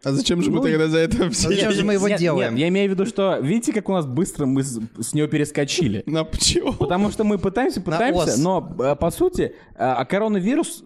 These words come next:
Speaker 2: нельзя обсуждать серьёзно и долго,
Speaker 1: Это
Speaker 2: если
Speaker 1: очень
Speaker 2: ты не
Speaker 1: скучно.
Speaker 2: вирусолог.
Speaker 3: Да.
Speaker 1: Это скучно.
Speaker 2: Если ты не вирусолог, то обсуждение должно быть вот такое примерно. Слышал про коронавирус? Да. М.
Speaker 3: Ну да.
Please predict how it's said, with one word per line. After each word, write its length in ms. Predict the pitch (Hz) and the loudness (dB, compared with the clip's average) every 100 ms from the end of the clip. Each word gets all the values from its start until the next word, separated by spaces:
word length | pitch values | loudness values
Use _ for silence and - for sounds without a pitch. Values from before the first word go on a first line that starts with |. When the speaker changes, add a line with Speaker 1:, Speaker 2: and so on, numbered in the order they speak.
| - | -2
Speaker 2:
нельзя 440 | 160 190 190 233 | 0 2 2 0
обсуждать 560 | 214 - 180 156 147 185 | -2 -2 0 0 -2 -2
серьёзно 600 | - 147 139 190 180 190 | -2 -2 0 0 0 0
и 80 | 175 | 0
долго, 420 | 135 165 139 196 | 2 0 0 -2
Speaker 1:
Это 80 | 143 | 0
Speaker 2:
если 200 | 170 170 | 0 0
Speaker 1:
очень 120 | 185 196 | -2 0
Speaker 2:
ты 60 | |
не 60 | 180 | 2
Speaker 1:
скучно. 140 | 170 | 2
Speaker 2:
вирусолог. 420 | 156 151 180 165 | 2 0 0 0
Speaker 3:
Да. 240 | 131 110 104 - | 0 -2 -6 -10
Speaker 1:
Это 140 | 131 | -8
скучно. 220 | 131 - | -8 -2
Speaker 2:
Если 200 | 185 185 180 | -2 0 0
ты 80 | |
не 100 | 220 | 0
вирусолог, 560 | 202 190 185 262 294 - | 2 0 0 0 0 0
то 100 | 190 | -4
обсуждение 520 | 180 196 156 208 247 | -4 -4 -2 0 0
должно 320 | 185 175 175 | 0 0 -2
быть 160 | 180 175 | -2 -2
вот 140 | 160 160 | -2 -2
такое 300 | 165 170 123 | -2 0 0
примерно. 460 | 113 104 90 80 - - - - _ _ - - | 0 0 0 -4 -10 -12 -12 -14 _ _ -20 -6
Слышал 260 | 127 143 127 | -4 -2 -2
про 100 | 120 | -2
коронавирус? 640 | 117 104 98 92 90 - - - _ _ - - - _ | -2 0 0 0 -2 -8 -20 -20 _ _ -20 -20 -20 _
Да. 320 | 135 151 107 - _ _ _ _ _ _ _ 330 285 | -16 -8 -8 -8 _ _ _ _ _ _ _ -20 -6
М. 380 | 98 90 90 95 - _ 240 | -2 0 0 -4 -12 _ -14
Speaker 3:
Ну 140 | 240 | -8
да. 400 | 196 208 160 107 | -2 0 0 -2